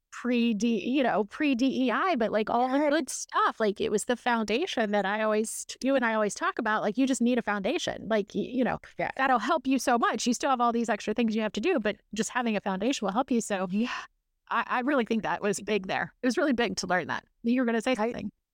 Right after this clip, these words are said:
Speaker 2: I was just gonna say, like, it's, it's so crazy. You know, you really hit it on the nail, and I never thought of it this way,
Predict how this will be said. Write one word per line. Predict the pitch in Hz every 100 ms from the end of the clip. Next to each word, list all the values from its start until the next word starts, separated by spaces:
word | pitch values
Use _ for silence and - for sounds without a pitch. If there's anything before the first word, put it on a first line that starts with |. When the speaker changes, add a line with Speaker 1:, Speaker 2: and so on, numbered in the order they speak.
| -
Speaker 2:
I | 226
was | 302 330
just | 508 -
gonna | 453
say, | - 247
like, | 226 190 -
it's, | - -
it's | 220
so | - 254
crazy. | 311 - 196 214 208 208 208 -
You | 190 208
know, | 214
you | 190 190 254 269 240
really | 233 240 226
hit | 208 185
it | 196
on | 196
the | 196
nail, | 175 151 147 170
and | 180 196
I | 190
never | 190 269
thought | - 180 185
of | 190
it | -
this | 156 160 -
way, | 214 202 226